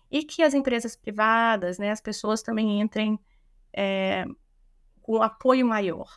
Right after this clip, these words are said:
pra todo esse setor de políticas públicas, pras organizações financiadas por refugiados e pra todas as organizações que trabalham com refugiados, né? A gente tem encontrado, e o nosso alto comissário falou isso muito,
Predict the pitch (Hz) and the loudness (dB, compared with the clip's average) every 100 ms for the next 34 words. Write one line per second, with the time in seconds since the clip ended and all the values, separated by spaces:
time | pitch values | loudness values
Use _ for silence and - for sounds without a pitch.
0 | _ _ _ _ - 185 190 233 220 214 | _ _ _ _ -6 -2 0 0 0 -4
1 | - 190 190 185 185 180 - 170 - 226 | -8 -4 -2 -2 -4 -4 -6 -12 -6 -4
2 | 202 202 - 226 254 226 208 185 180 180 | -4 -8 -2 2 2 2 0 -2 -2 -4
3 | - 185 175 185 - _ _ _ - 226 | -6 -6 -6 -6 -12 _ _ _ 0 0
4 | 196 190 185 180 - 180 185 190 180 190 | 0 -2 -4 -6 -10 -14 -12 -8 0 2
5 | 190 214 226 240 _ _ _ 277 311 294 | 2 2 -2 -8 _ _ _ -4 -2 2
6 | 285 285 285 294 302 285 247 254 247 247 | 0 2 4 4 2 0 0 0 0 -2
7 | 240 233 233 247 233 208 190 175 180 170 | -2 -4 -4 -2 -2 0 -2 -4 -12 -20
8 | - - - - _ _ _ _ _ _ | -18 -14 -14 -16 _ _ _ _ _ _
9 | 190 202 208 208 - 226 226 202 196 208 | 0 0 0 -6 -2 -2 0 -2 0 2
10 | 233 208 196 196 190 185 - 190 196 196 | 2 2 -6 -6 -4 -4 -4 -12 -8 -8
11 | 190 _ 190 208 214 - _ _ _ - | -10 _ -2 -2 -4 -6 _ _ _ -18
12 | 196 202 220 240 233 - | -10 -4 0 -2 -4 -16